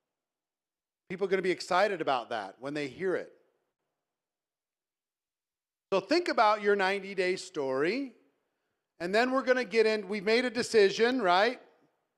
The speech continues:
Decide, decide you're gonna do it. The next thing you need to do is think about preparation.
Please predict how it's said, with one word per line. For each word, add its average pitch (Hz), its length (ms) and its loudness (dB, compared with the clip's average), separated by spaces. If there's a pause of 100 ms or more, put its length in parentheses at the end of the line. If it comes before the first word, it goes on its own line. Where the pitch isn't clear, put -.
(440)
Decide, 208 440 2
decide 202 420 2
you're 233 80 -4
gonna 240 180 2
do 196 320 2
it. 220 180 2 (2000)
The 156 60 -10
next 233 260 2
thing 240 180 -4
you 214 60 -6
need 208 160 -4
to 190 60 -10
do 185 160 0
is 180 100 -2
think 220 220 -4
about 190 320 2
preparation. 160 760 0